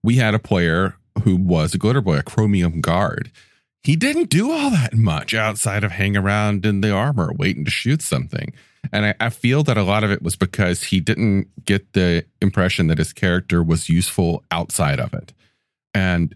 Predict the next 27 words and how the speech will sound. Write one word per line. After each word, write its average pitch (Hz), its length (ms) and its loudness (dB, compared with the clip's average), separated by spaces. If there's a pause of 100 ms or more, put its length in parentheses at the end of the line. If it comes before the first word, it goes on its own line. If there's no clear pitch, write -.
(140)
maybe 143 260 0
that's 127 200 -2
just - 180 -4
because 101 360 0
that's 95 240 0
the 104 80 0
way 90 220 2
that 80 340 -4
the, 82 460 2
the 98 100 0
character 90 580 0
is 80 200 -2
portrayed 87 560 0
or 82 160 -2
advertised 85 640 -2
in 82 100 2
the 71 100 0
book. 85 340 -2 (420)
Conversely, 117 680 2
here 113 260 2
the 95 160 0
soldier 101 340 0
peacekeeper, 95 760 0
which 90 180 -2
is, 87 180 -2
you 95 80 2
know, 76 160 -2